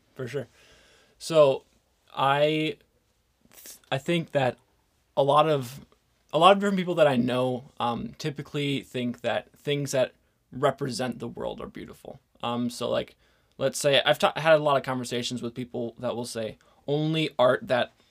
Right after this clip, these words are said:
represents humans or, like, landscapes or anything like that is beautiful.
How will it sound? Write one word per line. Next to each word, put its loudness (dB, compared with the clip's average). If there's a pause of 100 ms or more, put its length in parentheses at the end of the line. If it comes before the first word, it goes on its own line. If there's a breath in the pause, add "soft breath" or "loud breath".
(180)
represents -2 (220)
humans -4
or, -10
like, -10
landscapes -2
or -6
anything -6
like -8
that -6
is -14
beautiful. -16